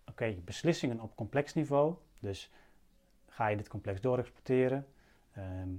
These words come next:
ga je de huurprijs van dit complex omhoog doen? Ga je juist bij dit complex energiemaatregelen nemen?" Dat zijn vragen die echt heel erg specifiek voor de asset manager van toepassing zijn. En die asset manager kan die ook heel goed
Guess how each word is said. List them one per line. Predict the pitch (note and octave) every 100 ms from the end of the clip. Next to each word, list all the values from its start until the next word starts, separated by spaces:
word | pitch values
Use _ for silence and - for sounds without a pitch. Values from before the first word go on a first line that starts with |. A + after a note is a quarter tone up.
| G#2
ga | - G#2
je | G2+
de |
huurprijs | G#2 C#3 C#3 B2+
van | C3+
dit | B2+
complex | - - C3 C3
omhoog | A#2+ B2 -
doen? | B2+ C#3+ D3 - - -
Ga | - - F#2+
je | G#2
juist | G#2 G#2+ A2
bij | A#2
dit | A2 C#3
complex | C3 A#2 A#2 - -
energiemaatregelen | G#2+ G#2 C3 D3+ D3 D3+ C#3 C#3 C3+ C3
nemen?" | C3 C#3 E3+ - - - - - - - - - -
Dat | A2
zijn | - A2 G2+
vragen | A2 G#2 G#2 G#2+
die | G#2+ A2+
echt | A2 - -
heel | - A#2 A#2
erg | A2 - - - - _
specifiek | - A#2 A2 - G#2+
voor | - G#2
de | G2+ B2
asset | A2 A#2+
manager | G#2+ G2+ G2+ G#2 G2 -
van | A2+
toepassing | G2+ A2+ A2 G2+ G#2
zijn. | - G2+ G#2 - - - - -
En | A2+ G#2+
die | G2+
asset | A2 G#2+ G#2+
manager | G2+ G2 G#2 G2
kan | G2+ G2
die | G2
ook | F#2+
heel | G#2+ G2+
goed | - G#2+